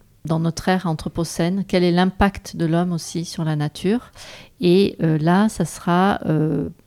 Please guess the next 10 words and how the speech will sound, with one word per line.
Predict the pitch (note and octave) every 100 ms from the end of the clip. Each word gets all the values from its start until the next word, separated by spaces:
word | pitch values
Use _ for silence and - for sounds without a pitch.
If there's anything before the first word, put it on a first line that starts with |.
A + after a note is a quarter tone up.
| _ -
un | E3 E3+ _
parcours | G3 G3 - G#3+ G3
donc, | F3 E3 E3 -
euh, | D#3 D3+ D3+ -
immersif | - F#3 F#3 - - F#3+ - -
et | A3
participatif. | - F#3+ - F3+ F3+ - E3+ - F#3 -
Donc | E3+ E3
le | F#3+
public | F3 - G3+ G3+ A3+ -